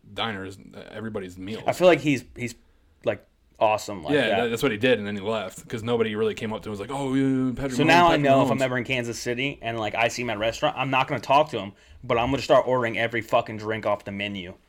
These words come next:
Speaker 2: Like, the most expensive drink.
Speaker 1: Yeah, I'm more interested in talking with his fiance. I mean, I don't
Speaker 2: I
Speaker 1: really
Speaker 2: just
Speaker 1: care
Speaker 2: want
Speaker 1: about
Speaker 2: all the
Speaker 1: Patrick.
Speaker 2: Irish car bombs there is, and then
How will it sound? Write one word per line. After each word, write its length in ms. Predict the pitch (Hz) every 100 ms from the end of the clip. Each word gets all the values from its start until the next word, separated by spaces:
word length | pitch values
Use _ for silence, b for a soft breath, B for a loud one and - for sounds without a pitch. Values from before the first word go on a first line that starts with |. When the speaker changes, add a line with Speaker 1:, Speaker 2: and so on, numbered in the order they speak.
| b b
Speaker 2:
Like, 160 | 113 113
the 60 | 135
most 200 | 135 131
expensive 480 | - - 127 123
drink. 380 | 113 117 107 - _ _
Speaker 1:
Yeah, 160 | 131 117
I'm 120 | 139
more 100 | 143
interested 260 | 131 - 110
in 80 |
talking 300 | 104 110 98
with 80 | 101
his 100 | 92
fiance. 360 | - 104 107 87
I 140 | 92 98
mean, 220 | 101 95 90
I 60 |
don't 100 | 110 85
Speaker 2:
I 20 | 110
Speaker 1:
really 120 | 147
Speaker 2:
just 120 | 147
Speaker 1:
care 60 | 147
Speaker 2:
want 100 | 127
Speaker 1:
about 60 |
Speaker 2:
all 80 | 123
the 40 | 127
Speaker 1:
Patrick. 160 | 117
Speaker 2:
Irish 160 | 113 107
car 240 | - 113
bombs 280 | 107 104 101
there 120 | 101
is, 300 | 104 104 98
and 220 | - 107 107
then 300 | 104 101